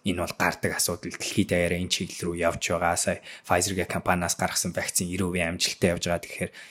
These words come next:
ер нь бол нэг дөрвөн улиарл гэхэд энэ хэдлийн хэдийгээр одоо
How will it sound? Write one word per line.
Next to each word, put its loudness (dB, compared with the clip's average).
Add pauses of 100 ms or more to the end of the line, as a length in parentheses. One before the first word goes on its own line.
(160)
ер -4
нь 2
бол 0
нэг -4
дөрвөн 0
улиарл -2
гэхэд -2 (380)
энэ -6
хэдлийн -6 (400)
хэдийгээр -6
одоо -6